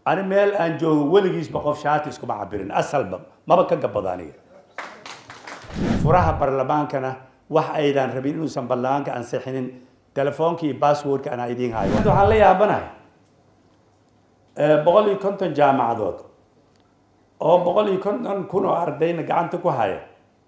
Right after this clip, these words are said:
oo waa nala ka gardaran yahay leh, oo haddana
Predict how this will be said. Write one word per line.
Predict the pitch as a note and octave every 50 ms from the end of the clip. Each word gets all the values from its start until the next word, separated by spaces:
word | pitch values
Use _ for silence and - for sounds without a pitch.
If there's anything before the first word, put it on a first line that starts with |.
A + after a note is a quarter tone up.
| _ _ _ _ _ _ _ _ _ _ _ _ _ _ _ _ _ _ _ _ _ _ _ _ _ _ _ _ _ _ _ _ _ _
oo | - E3 F3 F3+ F3 F3
waa | E3+ D#3 D#3
nala | D#3 F3 F3 E3+ F3
ka | F3 - G#3
gardaran | E3 F3 E3 D#3+ C3+ E3 E3 F3+ F#3 F#3
yahay | D#3+ C#3 B2+ A#2+ G#2+
leh, | G2+ F#2 E2 - - - _ _ _ _ _ _ _ _ _ _ _ _ _ _ _ _ _ _ _ _ _ _ _ _ _ _ _ _ _ _ _ _ _ _ _ _ _ _ _ _ _ _ _ _ _ _ _ -
oo | D#3+ F3+ G3 G#3 G3
haddana | F3 F3+ F3+ D#3+ F3+ G3 G3+